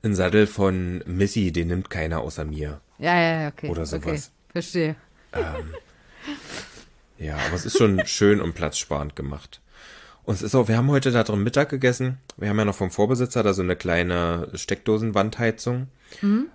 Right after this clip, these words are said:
Speaker 1: Da habe ich dann auch ein bisschen warm gemacht. Dann haben wir zwei Bänke reingeräumt, weil die Sitzecke, da habe ich mich noch nicht final entschieden. Das war schon irgendwie schön, dass man da jetzt dann so einen kleinen Rückzugsort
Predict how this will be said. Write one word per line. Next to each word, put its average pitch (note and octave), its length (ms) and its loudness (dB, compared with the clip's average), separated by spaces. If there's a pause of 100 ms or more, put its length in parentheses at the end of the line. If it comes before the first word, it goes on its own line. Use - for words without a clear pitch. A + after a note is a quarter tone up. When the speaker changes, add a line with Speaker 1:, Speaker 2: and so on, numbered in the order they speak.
Speaker 1:
Da - 100 -2
habe F2+ 140 -2
ich - 80 -6
dann D#2 160 -2
auch D#2+ 100 -4
ein D#2+ 80 -6
bisschen F2 240 -8
warm B2 180 2
gemacht. A2+ 240 -2
Dann F#2 60 -2
haben F#2+ 80 -4
wir F#2 100 -2
zwei - 140 -4
Bänke F#2 300 -2
reingeräumt, F#2 400 0
weil F2 80 2
die E2+ 100 0
Sitzecke, F2+ 640 -4
da F2 80 -4
habe F2+ 160 -4
ich E2+ 80 -4
mich F2 120 -4
noch E2+ 100 -2
nicht F2 160 -6
final E2 320 -4
entschieden. G2 480 -4 (880)
Das - 160 -10
war F#2 100 -4
schon G#2 140 0
irgendwie E2+ 340 0
schön, D#2 460 -4 (360)
dass E2+ 120 -6
man E2+ 140 0
da D#2+ 100 2
jetzt - 220 -4
dann D#2 100 0
so D#2+ 80 -6
einen D2+ 120 -4
kleinen D2+ 240 -4
Rückzugsort - 960 -6